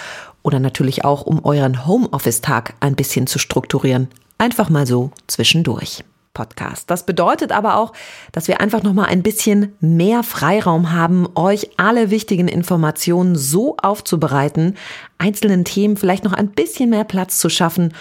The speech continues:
und nicht, wie das sonst so beim Radio üblich ist, den liebsten Teil des Interviews dann doch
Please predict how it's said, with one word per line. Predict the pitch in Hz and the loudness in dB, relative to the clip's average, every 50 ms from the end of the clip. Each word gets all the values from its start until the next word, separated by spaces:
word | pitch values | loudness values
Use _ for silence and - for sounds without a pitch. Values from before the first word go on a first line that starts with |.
| - - - - - - | -18 -18 -18 -18 -14 -6
und | - 170 - - | -4 -4 0 0
nicht, | 190 208 - - - | 0 0 0 -2 -2
wie | 160 | 0
das | 156 160 151 - | 0 0 0 0
sonst | 147 170 180 - | 0 0 0 0
so | - 160 | 0 0
beim | 139 139 139 139 147 | 2 2 0 0 0
Radio | - 127 123 160 190 165 180 156 - | 0 0 2 2 2 2 2 0 2
üblich | - 175 143 156 151 143 - | 0 0 0 0 0 0 0
ist, | 135 147 - - - | 0 -2 -2 -2 -2
den | - 143 151 151 | 0 0 2 2
liebsten | 147 147 180 233 226 - - - 175 165 156 - | 2 2 2 0 0 -4 -6 -4 -2 -2 -2 -2
Teil | - 147 139 143 156 160 160 | -4 -2 0 2 2 2 2
des | 147 135 - | 0 -2 -2
Interviews | - 160 165 160 165 147 135 143 147 151 147 - | -2 -2 0 0 0 0 0 0 0 -2 -2 -2
dann | - 143 143 135 | -2 -2 0 0
doch | - 127 123 - - | 0 -2 -2 -4 -12